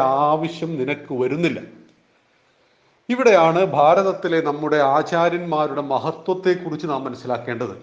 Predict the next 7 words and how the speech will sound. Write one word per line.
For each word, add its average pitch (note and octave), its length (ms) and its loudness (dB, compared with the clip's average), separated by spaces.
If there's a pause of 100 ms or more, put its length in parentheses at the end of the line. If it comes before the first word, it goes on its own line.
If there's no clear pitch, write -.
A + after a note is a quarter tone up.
(580)
അവർ E3 280 2
വാദിക്കും F3+ 760 2
വേണ്ടി G3+ 380 0 (580)
വാദിക്കും, D3 560 0 (440)
പ്രതിക്കും A3 680 2
വേണ്ടി D#3 340 0 (200)
വാദിക്കും. A#2 480 -6